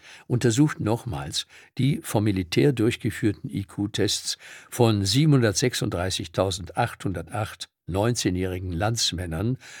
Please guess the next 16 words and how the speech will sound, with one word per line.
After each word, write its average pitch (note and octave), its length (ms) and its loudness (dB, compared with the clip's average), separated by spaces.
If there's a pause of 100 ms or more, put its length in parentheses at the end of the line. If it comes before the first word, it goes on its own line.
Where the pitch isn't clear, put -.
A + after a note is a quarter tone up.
(100)
der G#2+ 120 2
Geburtskohorten A2 960 2
der E2+ 120 -2
Jahre F#2 400 -4 (300)
neunzehnhundertzweiundsechzig F#2+ 1700 -4
bis - 220 -10
neunzehnhunderteinundneunzig. E2 1500 -8 (760)
Zusammen D3+ 480 4
mit B2+ 220 4
Daten C3 280 4
aus G2+ 200 0
den F2+ 180 -6
Einwohnerregistern G#2+ 1000 0
zu - 160 -2
den A2 160 -4
Familien B2+ 560 2